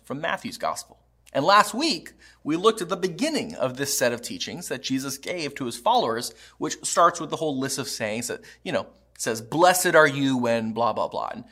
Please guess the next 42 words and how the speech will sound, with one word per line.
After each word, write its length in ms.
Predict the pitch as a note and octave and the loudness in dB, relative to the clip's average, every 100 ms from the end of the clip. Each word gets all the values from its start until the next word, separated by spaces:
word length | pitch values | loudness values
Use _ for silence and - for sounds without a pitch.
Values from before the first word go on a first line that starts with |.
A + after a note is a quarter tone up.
| _ _ - | _ _ -14
these 840 | C3 D3 D#4 C#4 C3+ D#3+ A#3 - - _ _ _ - | -12 -4 -2 0 -2 -4 -6 -8 -10 _ _ _ 2
are 120 | D3+ | 4
gonna 180 | E3+ D3+ | 4 0
be 100 | D3+ | 0
the 120 | C#3+ | -2
highlights 800 | - - - B3+ B3+ F3+ F3+ - | -2 -6 0 2 4 4 4 4
of 220 | E3 C3+ | 2 4
what 300 | B2 C3 B2 | 4 4 2
will 180 | A#2+ A2 | -6 -6
follow. 960 | - - - C#3 B2+ G2 D2 G1+ - _ _ _ - | -10 -16 -2 2 4 2 -2 -8 -12 _ _ _ -12
You 140 | B2 | -8
could 100 | C#3+ | -4
even 200 | C#3+ C3 | -2 -2
think 180 | C#3+ B2 | -4 -4
of 80 | A2+ | -2
them 140 | A#2 | -2
as 160 | A2+ E2 | -2 -6
a 160 | E2+ - - | -10 -16 -16
table 460 | - - D3+ C3 A#2+ | -14 -6 -4 -2 -4
of 100 | A#2 | -6
contents 640 | - A#2+ A2+ - F2 - | 0 0 0 -6 -10 -8
for 140 | - | -6
the 120 | A#2 A#2+ | -4 4
rest 460 | E3+ G3+ - - | 6 6 2 -8
of 120 | - A#2 | -10 -10
the 80 | |
Sermon 340 | B2 G#2+ F#2+ F2 | -10 -10 -8 -8
on 80 | G2+ | -8
the 60 | |
Plain. 340 | - G3+ A#2 - _ _ _ _ - _ _ | -4 -4 -4 -8 _ _ _ _ -20 _ _
But 100 | - | -10
now, 680 | B2 E3+ D4 E3 E2 - - _ _ C#3 | -8 -6 -6 -6 -6 -8 -16 _ _ -12
Jesus 600 | B2+ E3+ G3+ E2+ - - | -8 -6 -6 -8 -10 -14
is 100 | C3 | -12
gonna 200 | - C3+ | -8 -6
begin 400 | C3 B2+ F3 F#3+ | -8 -8 -4 -4
to 100 | F#3+ | -4
go 340 | F3+ C#3+ C3 - | -2 0 -2 -6
into 220 | C#3+ C3+ | -10 -6
more 320 | B2+ C3 B2 | -6 -4 -6
depth 640 | A#2 A#2+ G#3 B3+ - - - | -6 -6 0 0 -2 -18 -10
with 220 | B2+ B2+ | -8 -8